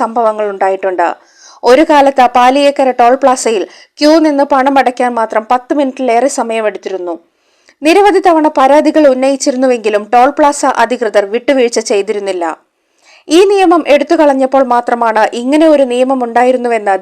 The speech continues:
ദേശീയപാത അതോറിറ്റി സമ്മതിക്കുന്നത്. രണ്ടായിരത്തി ഇരുപത്തൊന്നിൽ ദേശീയപാത അതോറിറ്റി പുറത്തിറക്കിയ ടോൾ പ്ലാസകളുടെ പ്രവർത്തന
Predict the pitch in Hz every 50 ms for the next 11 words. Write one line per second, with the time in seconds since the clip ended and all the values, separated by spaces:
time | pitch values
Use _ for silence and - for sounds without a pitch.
0 | 220 226 247 247 - 285 285 285 - 262 247 240 240 240 - - 220 214 233 220
1 | 208 202 - 196 202 - - 214 208 214 214 202 202 - 190 180 180 170 190 175
2 | 151 - _ _ _ _ _ _ _ _ _ _ _ - 226 233 233 262 269 302
3 | 302 302 302 285 277 254 269 277 285 285 277 254 254 240 233 208 214 240 247 254
4 | - 294 294 285 285 269 262 277 262 - 240 233 233 247 233 240 240 254 247 233
5 | 226 233 233 - 233 226 226 - 220 214 214 214 240 240 247 262 262 247 262 262
6 | 262 269 226 240 233 233 226 220 - - 233 233 240 - 262 254